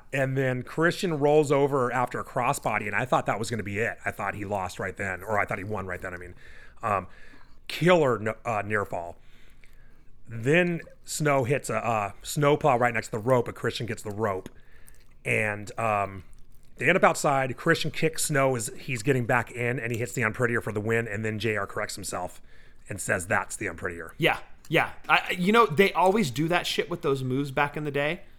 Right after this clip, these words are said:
Speaker 2: They call it
Speaker 1: Mm-hmm.
Speaker 2: wrong. Like they, I think I mentioned it on the last The Invasion one. They'd called that reverse neck breaker, the hanging one that the Dudleys always did. They'd call that a three D.
Speaker 1: Yeah. Mm-hmm.
Speaker 2: That shit pissed me off. It's like, come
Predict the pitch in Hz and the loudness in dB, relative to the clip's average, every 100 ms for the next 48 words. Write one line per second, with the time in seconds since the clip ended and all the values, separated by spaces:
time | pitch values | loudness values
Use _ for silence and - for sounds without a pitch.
0 | - - - - 143 - 139 143 143 147 | -18 -16 -16 2 2 6 6 6 6 6
1 | 156 143 135 135 131 143 233 220 160 160 | 6 2 4 4 4 4 4 4 4 0
2 | 165 147 127 113 123 135 139 110 104 143 | -2 0 0 4 2 2 -2 -4 0 0
3 | 175 139 107 92 - - - - 151 139 | 0 -2 -4 -6 -12 -16 -14 -2 -2 4
4 | 175 165 139 135 120 143 147 139 135 - | 4 4 2 2 2 2 2 0 -2 0
5 | 160 151 165 180 180 - - - - 127 | -2 0 0 -2 -4 -18 -20 -20 -4 0
6 | 147 151 156 151 156 139 135 120 123 151 | 2 2 2 2 0 0 -2 -2 -2 0
7 | 151 151 147 160 139 131 139 131 139 - | 2 2 2 0 -2 0 0 0 -2 -2
8 | 151 156 123 160 - - - - - - | 0 2 2 -2 -6 -20 -20 -20 -20 -20
9 | - 131 127 247 427 - 190 - 185 240 | -6 -2 0 0 4 4 4 2 2 2
10 | 170 127 - | 0 -8 -10